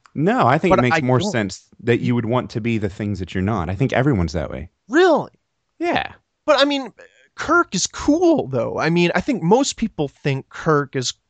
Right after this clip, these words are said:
Speaker 2: is cool, and Picard's kind of like this old guy, like, boring guy. But I, I don't see it that way. I, I, I aspire to be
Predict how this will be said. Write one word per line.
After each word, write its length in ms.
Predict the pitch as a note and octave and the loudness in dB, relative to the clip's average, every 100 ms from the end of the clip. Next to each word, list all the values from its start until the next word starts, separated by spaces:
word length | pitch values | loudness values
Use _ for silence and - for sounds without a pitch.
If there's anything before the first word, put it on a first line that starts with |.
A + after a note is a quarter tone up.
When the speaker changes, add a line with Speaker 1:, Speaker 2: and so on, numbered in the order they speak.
| - | -2
Speaker 2:
is 220 | C3 A#2 | -2 -2
cool, 540 | - - D3 B2 A#2 A#2+ | -10 -4 -2 0 0 0
and 180 | C3 | -2
Picard's 500 | C#3+ - - D#3 C#3 | -4 -4 2 2 2
kind 220 | - C#3+ C3 | -4 -6 -6
of 140 | A#2+ | -6
like 180 | B2 A#2 _ _ - | -6 -8 _ _ -8
this 220 | C3+ - | -6 -2
old 360 | C3+ B2+ B2+ - | 0 0 -2 -4
guy, 480 | G#2+ G#2 A2+ G#2 | -4 -2 -2 -4
like, 160 | A2+ A2 _ | -6 -8 _
boring 560 | B2 B2 A#2+ A#2+ A2+ A2 | -4 -2 0 0 -2 -6
guy. 480 | A2 G#2 G#2+ G#2 - _ _ - | -6 -6 -8 -10 -14 _ _ 0
But 200 | D#3+ - | 0 2
I, 120 | D#3 D#3+ | 0 2
I 100 | G3+ | 2
don't 220 | G3 - | 0 -2
see 300 | - - G#3 | -4 0 0
it 160 | D#3 | -2
that 180 | B2 G#2+ | -6 -10
way. 140 | A#2+ A#2 | -8 -2
I, 380 | C#3+ C#3+ - | 0 0 -4
I, 40 | A#2+ _ _ - | -14 _ _ 0
I 140 | A3+ | 4
aspire 760 | A#3+ - - - E3+ E3 D#3+ C#3+ | 4 2 -4 -4 -2 -2 -2 -8
to 200 | - C3+ | -10 -16
be 480 | A#2 C#3+ C#3+ B2+ | -12 -10 -8 -8